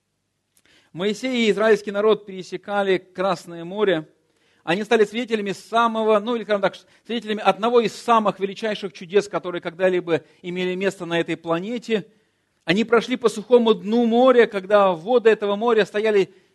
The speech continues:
э, двумя стенами по краям, с левой и с правой стороны от них. И когда егип-, египетская армия погналась за ними, надеясь пройти также по суху по дну этого моря,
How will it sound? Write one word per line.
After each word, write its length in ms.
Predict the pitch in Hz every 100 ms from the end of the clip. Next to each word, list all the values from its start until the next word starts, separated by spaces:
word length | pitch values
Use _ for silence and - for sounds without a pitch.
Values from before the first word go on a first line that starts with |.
| -
э, 260 | 151 156
двумя 280 | 151 208 226
стенами 640 | 208 - 202 220 233 220
по 200 | 202 -
краям, 540 | 165 165 165 208 220 190
с 80 | -
левой 240 | 202 196
и 40 |
с 40 | 185
правой 300 | 202 196 175
стороны 420 | - 175 190 220
от 140 | 202
них. 240 | 202 190 - _ _ _
И 60 | 220
когда 180 | 240
егип-, 440 | 269 262 262 262 226
египетская 560 | 214 247 254 - 233
армия 400 | 233 247 240 208
погналась 800 | 175 _ 226 190 220 220 269 262
за 180 | 180 185
ними, 400 | 165 156 185 240 - _ _ _ _ _ -
надеясь 440 | 175 180 254 233
пройти 360 | - 220 208 240
также 440 | - 262 240 185
по 240 | 185 240
суху 300 | 233 196 175
по 160 | 160 175
дну 160 | 180 208
этого 260 | 202 202
моря, 400 | 226 277 269 240